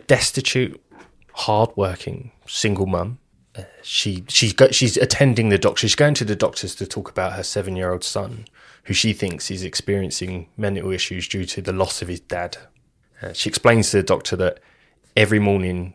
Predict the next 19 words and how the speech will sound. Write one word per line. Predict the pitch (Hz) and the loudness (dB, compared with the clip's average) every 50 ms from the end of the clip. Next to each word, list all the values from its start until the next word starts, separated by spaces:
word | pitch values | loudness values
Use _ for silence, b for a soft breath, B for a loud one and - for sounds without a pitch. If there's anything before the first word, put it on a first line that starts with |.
| _ - - | _ -8 -6
her | 98 | -4
son | 98 - - 101 95 92 | -2 0 0 0 0 0
wakes | 92 87 - - | -2 -4 -2 -2
up, | 95 92 - | -4 -4 -4
he | 92 90 | -6 -8
tells | - - 98 98 95 90 | -6 -4 -4 -2 -2 -2
her | 92 92 | 0 0
over | 90 87 90 | 0 -2 -2
breakfast | 87 - - - - - - - - - | -4 -6 -6 -6 -8 -10 -10 -10 -8 -8
that | - 92 - - | -8 -8 -8 -8
he | - 101 95 | -6 -4 -4
has | 98 92 90 | -4 -4 -4
another | 92 95 92 87 95 | -4 -4 -6 -6 -6
family, | - - 95 95 92 90 90 87 87 | -4 -2 -2 0 -2 -2 -4 -6 -6
another | 87 92 95 95 92 101 | -6 -4 -2 -2 -2 -2
home, | - - 95 95 92 87 | -2 -2 -2 -4 -4 -4
and | 90 90 | -6 -4
another | 90 92 95 90 95 | -4 -2 -4 -4 -4
dad | 87 - 92 90 87 - | -4 -2 -2 -2 -4 -6